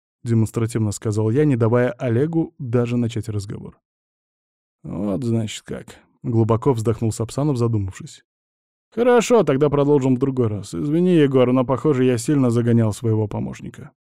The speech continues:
«Ничего страшного, ваше сиятельство», — преклонил голову начальник охраны и вышел из комнаты, даже не обернувшись.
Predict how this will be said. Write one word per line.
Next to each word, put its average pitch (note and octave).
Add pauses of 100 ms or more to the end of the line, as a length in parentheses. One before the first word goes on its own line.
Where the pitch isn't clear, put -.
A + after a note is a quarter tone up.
(420)
«Ничего E3+
страшного, B2
ваше G2
сиятельство», — A#2+ (140)
преклонил B2
голову D3
начальник A2+
охраны D#3
и -
вышел A#2+
из A2
комнаты, E3+
даже A2+
не G#2+
обернувшись. G#2+